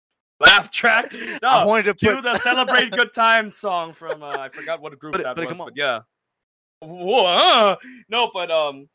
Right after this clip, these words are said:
Speaker 2: funny thing is that Milo's mentioning that, hey, yo, he's gonna get it today, technically, but I just signed up yesterday. <laughs> Fuck it, I
Speaker 1: Aw,
Speaker 2: signed up on
Speaker 1: shit.
Speaker 2: Friday. I'm like,
Speaker 1: <laughs>
Speaker 2: yeah, because the
Speaker 1: Yeah.
Speaker 2: whole time I'm like, "Yeah, I should set it up. I should set it up." I keep forgetting to set it up, and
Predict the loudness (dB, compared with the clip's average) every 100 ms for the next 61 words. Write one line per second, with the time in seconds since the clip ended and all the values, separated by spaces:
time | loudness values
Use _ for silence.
0 | _ _ -6 -6 -6 -8 -8 -10 -2 0
1 | 0 -4 -6 -6 -4 -6 -6 -4 -4 -4
2 | -8 -4 2 2 0 -2 -4 -2 -6 -6
3 | -8 -10 -12 -12 -6 -6 -6 -10 _ _
4 | _ _ -6 -2 0 0 -6 _ _ _
5 | _ _ _ _ -20 -18 -10 -10 -10 -18
6 | -20 -20 _ _ _ _ -6 -6 -4 0
7 | 0 2 0 0 0 2 -2 0 -2 -2
8 | -6 -6 -8 _ _ _ -20 _ -20 -16
9 | -16 -2 -2 0 4 6 8 4 4 2
10 | 0 0 2 4 2 2 4 4 2 0
11 | _ -20 _ -8 -6 -2 -4 -2 -2 -2
12 | -2 -4 -4 -6 -4 -4 -4 -6 -14 -12
13 | -10 -6 -6 -6 -16 -18 -16 -12 -10 -10
14 | -12 -20 -16 -14 -6 -6 -4 -6 -8 -10
15 | -6 -6 -6